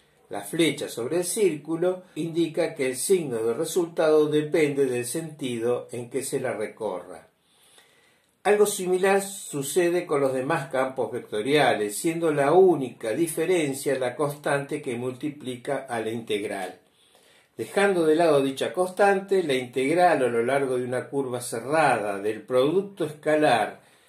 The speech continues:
entre un campo vectorial y cada tramo elemental de la curva se denomina circulación de dicho campo vectorial.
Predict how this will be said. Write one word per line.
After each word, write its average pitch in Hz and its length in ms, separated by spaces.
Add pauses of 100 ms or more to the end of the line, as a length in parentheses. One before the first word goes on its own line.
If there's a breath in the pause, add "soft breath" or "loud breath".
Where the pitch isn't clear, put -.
(400 soft breath)
entre 151 680
un 147 220
campo 170 520
vectorial 147 880 (880)
y 120 80
cada 180 360
tramo 165 340
elemental 117 580
de 151 80
la 202 180
curva 190 380
se 165 240
denomina 175 640
circulación 147 1400
de 135 140
dicho 123 440
campo 113 400
vectorial. 95 720